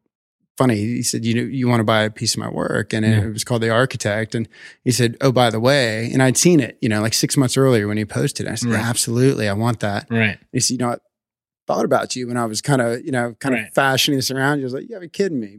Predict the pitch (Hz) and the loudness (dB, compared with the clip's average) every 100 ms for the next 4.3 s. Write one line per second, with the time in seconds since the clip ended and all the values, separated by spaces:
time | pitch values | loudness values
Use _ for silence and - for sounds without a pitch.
0 | _ 151 147 - _ - - - 196 - | _ 2 2 0 _ -10 -6 0 0 2
1 | 165 - 175 151 98 156 151 120 - _ | 2 2 2 2 0 -2 -2 -4 -10 _
2 | _ _ _ - - - _ - - 156 | _ _ _ -10 -10 -10 _ -20 -8 -6
3 | 135 - 127 - 160 165 185 151 135 127 | -6 -4 -2 0 2 4 4 4 2 2
4 | 123 117 | 2 0